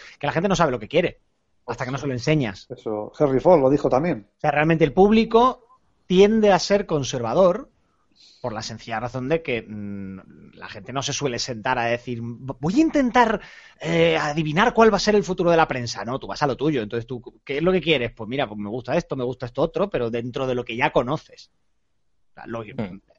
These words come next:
Speaker 1: la innovación requiere un proceso de trabajo muy duro. Entonces, es verdad que, mm, eh, la gente te va a decir si le preguntas, "¿Qué quieres?". Pues mira, quiero esto, quiero lo otro, dentro de coordenadas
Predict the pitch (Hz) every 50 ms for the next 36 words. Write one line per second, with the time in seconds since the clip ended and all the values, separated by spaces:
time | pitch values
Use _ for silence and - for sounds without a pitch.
0 | 120 120 120 135 139 151 151 147 139 135 131 - 139 147 147 151 156 151 151 -
1 | 151 151 139 143 143 135 - _ _ - - - - - 147 139 156 147 131 147
2 | 127 147 139 - 127 131 123 151 160 156 139 117 113 165 190 165 - - - -
3 | _ _ _ _ _ _ - 123 120 127 123 - 160 156 - - 151 135 160 156
4 | 156 170 185 - 170 143 123 110 107 - 127 127 120 120 120 120 117 117 117 117
5 | 113 110 107 101 _ _ - 110 110 107 104 104 101 98 95 90 95 101 104 -
6 | - _ _ 117 117 120 110 107 107 113 120 117 - - 151 135 123 - 165 165
7 | 165 165 147 139 175 143 - 165 156 - 135 131 156 165 160 147 - - 214 185
8 | 220 208 175 - 135 127 135 170 180 - - 139 151 185 180 - 165 139 156 151
9 | 151 156 170 180 - 196 214 196 151 170 165 165 196 202 202 190 - - 135 127
10 | 123 117 120 117 135 160 180 170 131 120 110 - -